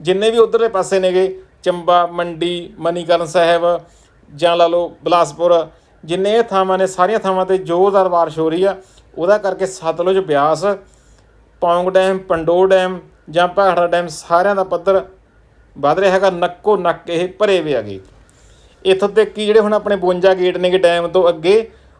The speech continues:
ਉਹਨਾਂ ਦੇ ਚਾਰ ਦਰਵਾਜ਼ੇ ਖੋਲ੍ਹੇ ਹੋਏ ਇਸ ਟਾਈਮ। ਜਿਹੜੇ ਬਵੰਜਾ ਦਰਵਾਜ਼ਿਆਂ ਨਾਲ ਮਸ਼ਹੂਰ ਹੈਗੇ, ਉਹਦੇ ਵਿੱਚੋਂ ਚਾਰ ਦਰਵਾਜ਼ੇ ਇਸ ਵਕਤ ਫਲੱਡ ਗੇਟ ਖੋਲ੍ਹੇ ਹੋਏ ਨੇਗੇ,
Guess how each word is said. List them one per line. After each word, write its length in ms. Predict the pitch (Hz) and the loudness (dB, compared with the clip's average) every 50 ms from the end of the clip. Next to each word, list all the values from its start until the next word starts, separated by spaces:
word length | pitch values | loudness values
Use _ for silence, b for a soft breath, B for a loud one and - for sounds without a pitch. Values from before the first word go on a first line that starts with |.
| b b | b b
ਉਹਨਾਂ 260 | 180 185 190 196 214 214 | -2 0 0 2 2 4
ਦੇ 100 | 226 220 | 2 2
ਚਾਰ 320 | 220 - 202 190 185 185 | 2 2 2 4 4 2
ਦਰਵਾਜ਼ੇ 380 | 185 180 180 175 170 165 170 175 | 2 0 -2 0 0 0 0 -2
ਖੋਲ੍ਹੇ 320 | 156 151 165 180 185 202 | -4 -4 -6 -4 -2 -2
ਹੋਏ 80 | 180 135 | 0 -2
ਇਸ 120 | 127 - | -2 -4
ਟਾਈਮ। 240 | - - 113 107 101 101 - _ _ _ _ _ b b b b b b b b b b _ _ - | -6 -10 -10 -10 -12 -16 -20 _ _ _ _ _ b b b b b b b b b b _ _ -14
ਜਿਹੜੇ 180 | - 143 160 185 | -6 -2 -2 0
ਬਵੰਜਾ 380 | 185 170 165 156 156 160 170 | 0 0 -2 -2 2 2 2
ਦਰਵਾਜ਼ਿਆਂ 340 | 170 175 165 165 160 160 165 | 2 2 2 0 0 0 -2
ਨਾਲ 100 | 170 170 | -4 -4
ਮਸ਼ਹੂਰ 360 | 170 156 160 202 202 185 175 | -4 -4 -4 -4 0 2 2
ਹੈਗੇ, 340 | 165 151 151 180 214 247 - - b b b b b b _ _ _ _ - | 2 2 2 0 -4 -4 -6 -12 b b b b b b _ _ _ _ -4
ਉਹਦੇ 180 | 175 180 208 | 0 2 4
ਵਿੱਚੋਂ 200 | 220 214 - 214 | 4 4 2 -2
ਚਾਰ 320 | 208 - - 185 170 175 180 | 0 2 2 4 4 4 2
ਦਰਵਾਜ਼ੇ 440 | 175 175 175 170 165 160 165 180 185 | 2 0 0 0 0 0 0 -2 -2
ਇਸ 160 | 180 180 - | -2 -2 0
ਵਕਤ 240 | 190 180 170 175 180 | -2 0 0 -2 -4
ਫਲੱਡ 280 | 165 165 165 160 156 160 | -2 0 0 0 0 0
ਗੇਟ 280 | 156 165 165 165 190 | -2 -4 -4 -4 -6
ਖੋਲ੍ਹੇ 380 | - - - 165 170 180 190 190 | -8 -6 -6 -4 -2 0 2 2
ਹੋਏ 100 | 185 170 | 2 0
ਨੇਗੇ, 320 | 160 160 151 165 180 165 | -2 -2 -2 -2 -4 -6